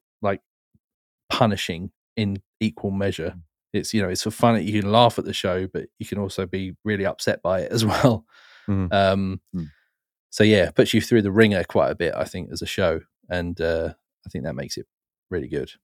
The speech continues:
Speaker 1: So I think you did a
Speaker 2: In-,
Speaker 1: br-, did a
Speaker 2: in-,
Speaker 1: great
Speaker 2: in-,
Speaker 1: job with that.
Speaker 2: interesting as well that you mentioned the cinematography of that show and look and feel is that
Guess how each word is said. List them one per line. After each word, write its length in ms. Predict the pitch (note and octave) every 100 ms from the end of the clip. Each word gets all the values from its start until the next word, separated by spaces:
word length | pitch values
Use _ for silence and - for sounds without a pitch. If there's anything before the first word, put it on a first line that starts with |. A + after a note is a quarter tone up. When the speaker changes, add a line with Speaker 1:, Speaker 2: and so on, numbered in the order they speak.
| _ _
Speaker 1:
So 140 | -
I 60 | E2+
think 120 | C#2
you 60 | F#2
did 60 |
a 20 |
Speaker 2:
In-, 40 | C3
Speaker 1:
br-, 140 | -
did 120 | - G2
a 100 | F#2
Speaker 2:
in-, 40 |
Speaker 1:
great 220 | F#2+ F2
Speaker 2:
in-, 60 | D3+
Speaker 1:
job 100 | -
with 20 |
that. 60 | D#3
Speaker 2:
interesting 440 | D3+ F3 - G#2
as 120 | F2
well 180 | A2 A2
that 80 | F2+
you 100 | F2+
mentioned 320 | F2+ F2+ F#2
the 60 | F2
cinematography 800 | - F2+ E2+ - F#2 F2+ - D#2+
of 60 |
that 160 | D#2 -
show 140 | F2
and 100 | E2+
look 120 | E2+ -
and 100 | E2+
feel 220 | G2 F2
is 100 | D#2+
that 180 | F#2+